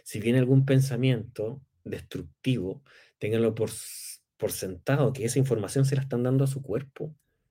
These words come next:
¿Cómo se hace? La cambio. Nosotros tenemos completo dominio sobre nuestros pensamientos.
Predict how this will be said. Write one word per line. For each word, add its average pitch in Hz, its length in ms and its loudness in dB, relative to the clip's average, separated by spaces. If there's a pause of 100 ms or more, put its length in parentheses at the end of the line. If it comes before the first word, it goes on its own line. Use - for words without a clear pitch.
(2000)
¿Cómo 147 200 8
se 170 80 4
hace? 165 240 0
La 135 120 2
cambio. 139 460 -2 (720)
Nosotros 156 540 4
tenemos 139 520 6 (100)
completo 143 600 4
dominio 156 420 4
sobre 143 220 0
nuestros 139 320 0
pensamientos. 143 720 -4